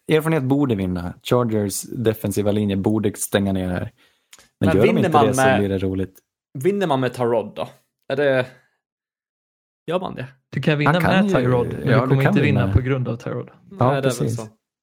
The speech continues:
Speaker 2: Eh, eh, det här, ja, det är en s-, jättesvår match, tycker jag. Eh, det
Speaker 1: Ja,
Speaker 2: kan gå
Speaker 1: jag
Speaker 2: hur
Speaker 1: vacklar
Speaker 2: som
Speaker 1: också.
Speaker 2: helst. Ja, nej, jag säger nog Chargers. Ja.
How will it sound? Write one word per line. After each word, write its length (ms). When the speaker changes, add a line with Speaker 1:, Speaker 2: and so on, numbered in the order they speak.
Speaker 2:
Eh, 300
eh, 140
det 80
här, 200
ja, 200
det 100
är 20
en 40
s-, 260
jättesvår 480
match, 300
tycker 160
jag. 120
Eh, 80
det 260
Speaker 1:
Ja, 80
Speaker 2:
kan 200
gå 80
Speaker 1:
jag 80
Speaker 2:
hur 20
Speaker 1:
vacklar 280
Speaker 2:
som 80
Speaker 1:
också. 140
Speaker 2:
helst. 180
Ja, 240
nej, 140
jag 160
säger 160
nog 120
Chargers. 400
Ja. 520